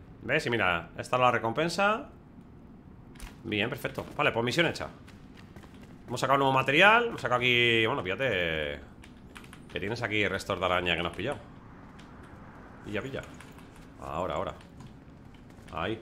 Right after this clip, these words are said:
bien, bien, bien. Voy a hacer algunas cosas cuando llegue a casa. Sigues en directo, Elbar. Eh, recordad que ahora hacemos,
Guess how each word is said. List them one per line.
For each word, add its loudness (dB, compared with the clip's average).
bien, -4
bien, -4
bien. -6
Voy -6
a 2
hacer 4
algunas 6
cosas 4
cuando 4
llegue 8
a 6
casa. 4
Sigues 2
en 4
directo, 4
Elbar. 4
Eh, 6
recordad 4
que 6
ahora 8
hacemos, 4